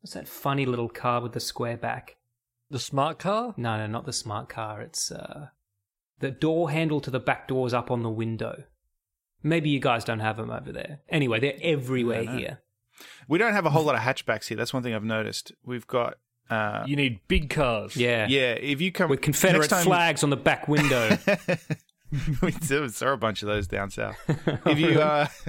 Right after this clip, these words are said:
Speaker 3: <laughs> yeah. <laughs> Yep. Uh, next time you're here, have a look, try and spot, like, a, you know, like, a hatchback. Like, you know, in Australia,
Speaker 1: Mm.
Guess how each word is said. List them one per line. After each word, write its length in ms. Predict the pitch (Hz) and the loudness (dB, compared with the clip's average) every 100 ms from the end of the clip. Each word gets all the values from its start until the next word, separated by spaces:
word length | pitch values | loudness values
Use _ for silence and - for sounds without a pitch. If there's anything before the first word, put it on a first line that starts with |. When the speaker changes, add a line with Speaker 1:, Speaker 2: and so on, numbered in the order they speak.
| - - 143 | -12 -8 -4
Speaker 3:
<laughs> 200 | 160 - | -4 -4
yeah. 320 | 175 202 170 - _ _ - | 0 0 -2 -8 _ _ -4
<laughs> 100 | 147 - _ - - - - | -4 -4 _ -20 -16 -16 -14
Yep. 300 | - - - - - _ _ _ _ - | -8 -8 -8 -18 -20 _ _ _ _ -2
Uh, 340 | 120 120 117 - | 2 2 0 -2
next 200 | 156 175 | 0 2
time 180 | - 165 | 2 2
you're 80 | 160 | 2
here, 280 | 151 135 120 | 4 2 2
have 200 | 123 139 | 2 2
a 40 | |
look, 200 | 139 131 - | 2 0 0
try 180 | 143 | 2
and 100 | 135 | 2
spot, 300 | 127 - 120 - | -2 0 -2 0
like, 200 | 113 - | -4 0
a, 340 | 110 104 101 - _ _ _ _ _ | 0 0 -2 -6 _ _ _ _ _
you 60 | 185 | 0
know, 60 | 180 | 0
like, 100 | 135 | 2
a 40 | |
hatchback. 420 | 127 135 - 101 | 2 0 0 0
Like, 140 | 110 107 - | -2 -4 -2
you 60 | 170 | 0
know, 80 | |
in 80 | 160 | 2
Australia, 400 | 127 - 139 131 | 0 2 4 4
Speaker 1:
Mm. 60 | 120 | 0